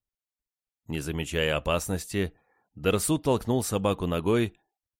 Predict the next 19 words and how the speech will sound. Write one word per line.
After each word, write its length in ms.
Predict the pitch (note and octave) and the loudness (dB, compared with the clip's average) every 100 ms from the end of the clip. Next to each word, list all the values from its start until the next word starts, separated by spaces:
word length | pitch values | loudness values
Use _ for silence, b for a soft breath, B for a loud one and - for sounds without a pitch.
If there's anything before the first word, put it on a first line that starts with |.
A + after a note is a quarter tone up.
| _ | _
но 240 | F#2 E2 | -2 2
в 20 | F2+ | 4
это 220 | A#2 B2+ | 4 2
время 360 | G#2 A2+ B2+ | 4 2 4
выскочил 540 | A2 A#2+ A2 A#2 A2 A2+ | 4 2 2 -2 0 -2
тигр. 500 | - C#3 F2+ E2 - _ _ _ _ _ _ _ _ _ | 0 -2 0 -2 -6 _ _ _ _ _ _ _ _ _
Сделав 480 | - C2+ F#2 A#2 A2 | -12 0 2 4 4
большой 360 | A2+ F#2+ A#2 | 2 4 4
прыжок 360 | A2 A2 G2 A2 | 4 2 4 4
в 60 | - | 2
сторону, 600 | G#2+ A2 A2 A2 G#2 b b b | 0 2 4 4 2 b b b
он 260 | - F2 G2+ | -2 2 4
начал 360 | A2+ A2+ A2+ G#2+ | 4 4 2 2
бить 240 | F2 A#2 | 0 0
себя 260 | - A2+ G2+ | 0 0 0
хвостом 520 | - G2 - A#2 A#2 - | 0 -2 0 0 0 -2
и 60 | |
яростно 640 | A2 G#2+ G#2+ G#2+ G#2 - A2 | 0 2 2 0 -2 -2 -2
реветь. 480 | G#2+ A2+ A2+ E2+ | 0 2 2 0